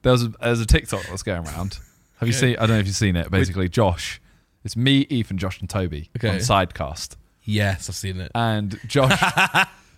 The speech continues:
Speaker 1: So
Speaker 2: It's like, it's like the start of Diss Tracks version two. Or
Speaker 1: Yeah.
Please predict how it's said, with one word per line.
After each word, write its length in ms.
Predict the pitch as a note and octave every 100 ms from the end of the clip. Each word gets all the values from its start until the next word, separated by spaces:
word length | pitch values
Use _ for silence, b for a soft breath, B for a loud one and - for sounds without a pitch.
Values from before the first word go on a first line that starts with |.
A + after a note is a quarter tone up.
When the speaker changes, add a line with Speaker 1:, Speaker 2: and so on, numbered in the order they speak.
| -
Speaker 1:
So 400 | - C#3 C3 B2+
Speaker 2:
It's 120 | F#3+
like, 160 | F#3 F#3
it's 100 | F3+
like 120 | F3+
the 80 | D3
start 220 | - E3
of 60 | C#3
Diss 100 | D3
Tracks 200 | C3 A2+
version 220 | C3 C3+
two. 300 | B2+ B2 G2+ b b b b -
Or 80 | D#3+
Speaker 1:
Yeah. 160 | G#3